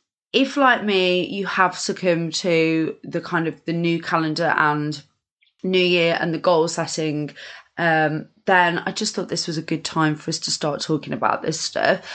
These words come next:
I can talk you through, like, my process of how to set goals. And then in the next episode, next week,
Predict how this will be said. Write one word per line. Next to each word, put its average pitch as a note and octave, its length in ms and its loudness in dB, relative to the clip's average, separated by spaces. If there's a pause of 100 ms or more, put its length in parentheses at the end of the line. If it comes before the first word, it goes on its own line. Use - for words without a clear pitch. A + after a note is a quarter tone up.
(260)
I F3 80 4
can F#3 180 0
talk A#3 300 0
you G#3+ 100 -2
through, E3+ 600 0
like, D#3+ 180 -4
my G3 340 4
process G3+ 680 2 (300)
of - 100 -12
how F3+ 180 2
to E3 140 -6
set - 260 0
goals. D#3 480 0 (260)
And F3 140 2
then F3 100 2
in F3+ 100 2
the F#3+ 80 0
next A3 420 2
episode, E3+ 560 2
next - 360 -4
week, D#3+ 360 2